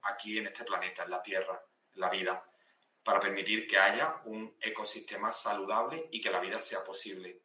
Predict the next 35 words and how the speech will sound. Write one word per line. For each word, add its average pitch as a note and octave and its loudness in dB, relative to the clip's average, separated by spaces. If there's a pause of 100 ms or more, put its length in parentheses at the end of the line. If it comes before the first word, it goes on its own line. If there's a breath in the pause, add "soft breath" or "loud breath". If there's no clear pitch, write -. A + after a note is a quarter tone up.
O - -20
sea, F#2+ -4
sin G2 -6
el F#2+ -8
trabajo, G2 2
sin - -6 (160)
la G#2 0
colaboración G2 2
de F#2+ -6
los F#2+ -4
elementales, F#2+ -2 (240 loud breath)
nuestra G2+ 2
vida G#2+ 4
no, G2 -8
no A2+ -14
sería G#2 0
posible, G2 -8
no F#2+ -16
tendríamos G2 -8 (180)
esa A#2 -8
purificación A2 -6
del G#2+ -12
oxígeno A#2+ -12 (380 soft breath)
que A2 4
necesitamos, G#2 -2
que A#2 -10
precisamos - -8
para G2 -6
que F2+ -12
nuestra F#2+ -8
vida F#2+ -2
se - -8
lleve F#2 2
a F2+ 2
cabo. F2+ -2